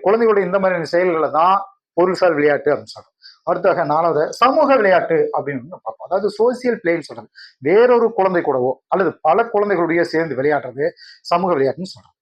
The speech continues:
சரிங்களா? அதாவது மத்த குழந்தைகளை தொட்டு பார்க்கறது, அப்புறம் அவங்க கிட்ட இருக்கிறத புடுங்கிறது, அவங்க கிட்ட மறுபடியும் கொடுக்கறது, ஒருத்தர் ஒருத்தர் துரத்துறது, சில சமயங்களில் விருப்பு வெறுப்போட முகத்தை சுழிச்சிக்கிறது, இந்த மாதிரியான செயல்களை வந்து சமூக விளையாட்டுல இந்த குழந்தைகள் தன்னுடைய இதை வெளிப்படுத்துவாங்க.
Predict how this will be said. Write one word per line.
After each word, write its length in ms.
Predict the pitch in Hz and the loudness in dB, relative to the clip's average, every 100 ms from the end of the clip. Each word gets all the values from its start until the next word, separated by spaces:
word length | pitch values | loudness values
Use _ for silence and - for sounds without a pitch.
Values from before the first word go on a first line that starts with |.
| - | -8
சரிங்களா? 260 | 190 180 - - - | -4 -4 -6 -12 -4
அதாவது 240 | 170 240 247 | 2 2 2
மத்த 380 | 160 - - | 0 -2 -2
குழந்தைகளை 420 | 262 226 226 196 170 | 0 0 0 -2 0
தொட்டு 260 | 202 202 | -2 -2
பார்க்கறது, 420 | 196 165 147 143 151 170 | -2 0 0 0 0 0
அப்புறம் 280 | 160 175 151 | -4 0 0
அவங்க 200 | 170 214 | 2 0
கிட்ட 160 | 202 226 | 0 0
இருக்கிறத 320 | 196 180 151 151 | 0 0 -2 -2
புடுங்கிறது, 540 | 196 226 180 139 151 147 - - - | -2 0 2 2 2 2 0 -8 -8
அவங்க 240 | - 190 196 | 0 2 2
கிட்ட 180 | 202 | 2
மறுபடியும் 400 | 190 175 214 226 | 2 2 2 0
கொடுக்கறது, 460 | 170 190 165 139 143 165 156 | 0 0 0 2 2 0 0
ஒருத்தர் 360 | 196 208 226 | 0 2 2
ஒருத்தர் 280 | 175 170 170 - | 2 2 -2 0
துரத்துறது, 480 | 202 214 175 147 | -2 0 0 2
சில 200 | 151 175 | 0 0
சமயங்களில் 440 | 170 185 196 190 160 | 0 -2 -2 -2 2
விருப்பு 240 | 226 208 | 0 2
வெறுப்போட 320 | 185 170 175 160 | 0 0 -2 -2
முகத்தை 280 | 170 196 - | -4 -4 -4
சுழிச்சிக்கிறது, 640 | 180 190 170 147 131 147 156 - - - | -4 -4 -4 -4 -2 0 -2 -6 -20 -6
இந்த 160 | 214 | -2
மாதிரியான 340 | 240 240 220 196 | 2 2 2 0
செயல்களை 400 | 208 214 208 202 | 2 2 2 0
வந்து 200 | 175 214 180 | 2 2 0
சமூக 300 | 180 190 220 | -2 -2 0
விளையாட்டுல 560 | 202 175 170 165 - 208 285 - _ | 0 2 2 0 0 0 0 -4 _
இந்த 160 | 156 | -8
குழந்தைகள் 440 | 151 165 170 147 - | -4 -2 -2 -4 -6
தன்னுடைய 300 | 139 135 135 | -8 -4 0
இதை 120 | 170 139 | -2 -2
வெளிப்படுத்துவாங்க. 520 | 143 139 - - | -6 -8 -16 -18